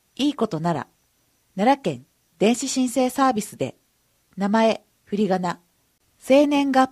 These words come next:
日、住所、電話番号、ファックス番号、メールアドレス、職業、学校、希望日、自己紹介、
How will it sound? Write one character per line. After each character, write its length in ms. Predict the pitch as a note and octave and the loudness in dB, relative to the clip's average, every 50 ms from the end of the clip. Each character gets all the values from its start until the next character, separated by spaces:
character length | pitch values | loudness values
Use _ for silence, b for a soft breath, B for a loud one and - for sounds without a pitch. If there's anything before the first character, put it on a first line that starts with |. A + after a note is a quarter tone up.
| - _ | -4 _
日、 220 | F3 D3 - - _ _ _ _ _ _ _ _ _ _ _ _ | -10 -10 -10 -12 _ _ _ _ _ _ _ _ _ _ _ _
住 220 | - A#3+ C#4 C4+ | 0 0 0 0
所、 280 | A3 - - D3 A2+ - _ _ _ _ _ _ _ | 0 -4 -8 -8 -10 -10 _ _ _ _ _ _ _
電 240 | - A3+ B3+ B3+ B3+ | 2 4 4 6 4
話 100 | C4 B3+ | 4 4
番 240 | C4 C#4 C#4 B3+ G#3 | 4 4 2 2 -2
号、 260 | D#3 C3 A2 - _ _ _ _ _ _ _ | -4 -6 -8 -10 _ _ _ _ _ _ _
フ 140 | _ - G3+ | _ -6 -6
ァ 20 | |
ッ 20 | G#3 | -6
ク 160 | - - B3+ | -6 -12 -12
ス 140 | - - C#4 | -8 -2 2
番 240 | C#4 C#4+ C#4+ B3+ A3 | 4 4 4 4 0
号、 260 | E3+ C3 A2 - - _ _ _ _ _ _ _ _ - | -2 -4 -6 -6 -12 _ _ _ _ _ _ _ _ -2
メ 180 | G3+ A#3 B3+ | 2 2 4
ー 40 | C4+ | 4
ル 120 | A#3+ C4 | 6 6
ア 80 | B3+ B3+ | 6 6
ド 100 | A#3 G#3+ | 4 2
レ 100 | F3 E3+ | 0 -2
ス、 260 | - - - F#2+ - _ _ _ _ _ _ _ _ _ _ | -6 -6 -14 -14 -14 _ _ _ _ _ _ _ _ _ _
職 340 | _ - - G#3+ - C#4 C#4 | _ -8 -8 -6 -4 -4 0
業、 300 | A3 A3+ E3+ C3 - - _ _ _ _ _ _ _ _ _ _ _ _ _ _ | 2 2 2 0 -4 -12 _ _ _ _ _ _ _ _ _ _ _ _ _ _
学 300 | _ - F3+ F#3 - _ | _ -2 -2 -2 -4 _
校、 360 | _ - G3 F#3+ F#3+ - - _ _ _ _ _ _ _ _ _ _ _ _ | _ -2 0 0 0 -4 -8 _ _ _ _ _ _ _ _ _ _ _ _
希 140 | - - F#3+ | -10 -6 2
望 240 | A3 C#4+ C#4+ C4 | 4 6 6 6
日、 180 | - - C3 - _ _ _ _ _ _ _ _ _ _ _ _ | 4 0 -10 -14 _ _ _ _ _ _ _ _ _ _ _ _
自 100 | - F3+ | -10 -4
己 40 | F3 | -2
紹 360 | - C4+ - - C#4 C4 C4 | -2 0 2 2 2 2 0
介、 220 | - D#3 A#2 - | -4 -8 -10 -10